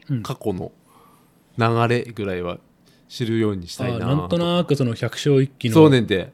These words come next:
Speaker 2: 国って言ってるけど、
Speaker 1: なんか、
Speaker 2: その
Speaker 1: 有名人どんでおらんがいね。わかりやすい有名人っていうのが。
Speaker 2: 畠山？
Speaker 1: 畠山？
Speaker 2: 長？
Speaker 1: 長、つら、
Speaker 2: 次？
Speaker 1: つらたつやったっけ？
Speaker 2: つらたつ、つらつぐ、えー、つら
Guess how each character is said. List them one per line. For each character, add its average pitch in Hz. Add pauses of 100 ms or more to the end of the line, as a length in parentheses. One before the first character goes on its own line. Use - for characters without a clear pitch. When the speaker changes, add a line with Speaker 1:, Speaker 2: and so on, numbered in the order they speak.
(160)
Speaker 2:
国 139
っ -
て 160
言 -
っ -
て 131
る 117
け 104
ど、 101
Speaker 1:
な 123
ん -
か、 101
Speaker 2:
そ 143
の 147
Speaker 1:
有 202
名 202
人 127
ど 131
ん 123
で 110
お 101
ら 107
ん 104
が 101
い 90
ね。 - (600)
わ 120
か 113
り 110
や 110
す 107
い 95
有 90
名 90
人 82
っ -
て 87
い -
う 90
の 87
が。 -
Speaker 2:
畠 -
山？ 90
Speaker 1:
畠 -
山？ 87
Speaker 2:
長？ 110 (240)
Speaker 1:
長、 90
つ -
ら、 90
Speaker 2:
次？ 120 (1300)
Speaker 1:
つ -
ら 101
た -
つ -
や 90
っ -
た -
っ -
け？ -
Speaker 2:
つ -
ら 131
た 123
つ、 -
つ 110
ら 123
つ 120
ぐ、 101
え 101
ー、 -
つ 113
ら 123